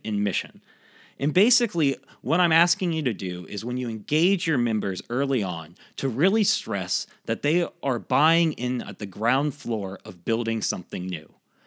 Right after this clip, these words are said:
So you cast your vision, you lay out the mission for the group, and what you're inviting them into is you're, you're inviting them into being a part of making something new. So think through the language you use when you're starting your group, when you're inviting people, when you're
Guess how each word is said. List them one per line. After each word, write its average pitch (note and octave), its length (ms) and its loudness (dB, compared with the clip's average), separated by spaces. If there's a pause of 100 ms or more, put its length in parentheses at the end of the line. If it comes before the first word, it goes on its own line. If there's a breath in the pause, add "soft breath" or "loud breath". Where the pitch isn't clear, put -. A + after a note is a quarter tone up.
(200 soft breath)
So - 160 -2
you B2 120 -2
cast E3+ 420 2
your F3+ 100 2
vision, G2 400 -2
you A2 140 -4
lay C#3 220 2
out E3+ 180 0
the C#3 60 0
mission A#2+ 380 0
for F#2 120 -12
the F#2 80 -8
group, E2 380 -14 (360 loud breath)
and C#3 140 0
what D3+ 120 -2
you're D#3 100 0
inviting E3+ 500 2
them D3 160 4
into A#2+ 480 0
is F#2+ 180 -4
you're, G#2+ 160 -4 (220 loud breath)
you're C3+ 120 -4
inviting E3+ 400 2
them C#3 160 2
into B2 240 -2
being D3 320 -2
a B2+ 40 -4
part A#2+ 280 -4
of G#2 80 -4
making A2 360 -4
something G2 440 -6
new. E2+ 240 -14 (380 soft breath)
So D#3+ 320 4 (120)
think A#3+ 280 4
through A3 220 2
the F3+ 100 4
language C#3 480 2
you G#2+ 100 -2
use F#2 420 -2
when A2 120 -4
you're A#2 100 -6
starting D#3+ 380 0
your F#2+ 100 -8
group, - 380 -20 (200 soft breath)
when C3+ 140 -2
you're D3 80 0
inviting D3 460 0
people, G2 320 -6
when A2 160 -2
you're A2+ 180 -4